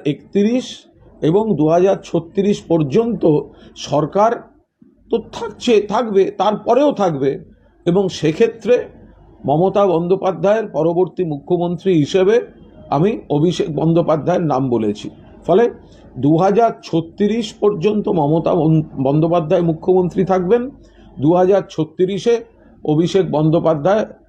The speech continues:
মুখ্যমন্ত্রী হবেন। তবে হ্যাঁ, তার আগে যদি মমতা বন্দ্যোপাধ্যায়কে দিল্লির কোনো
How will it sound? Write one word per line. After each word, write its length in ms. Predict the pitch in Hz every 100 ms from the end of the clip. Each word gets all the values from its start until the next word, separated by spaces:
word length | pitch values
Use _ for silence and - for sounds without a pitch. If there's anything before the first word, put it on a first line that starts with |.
| - -
মুখ্যমন্ত্রী 600 | 160 - 180 160 151 151 147
হবেন। 320 | 165 165 - - _ _
তবে 180 | 175 214
হ্যাঁ, 180 | 196 202 - _ _ -
তার 220 | 165 196
আগে 220 | 196 202
যদি 260 | 190 190 190
মমতা 400 | 170 180 185 185
বন্দ্যোপাধ্যায়কে 840 | 175 180 180 180 156 180 170 180
দিল্লির 520 | 131 175 180 214 185
কোনো 440 | 180 190 190 175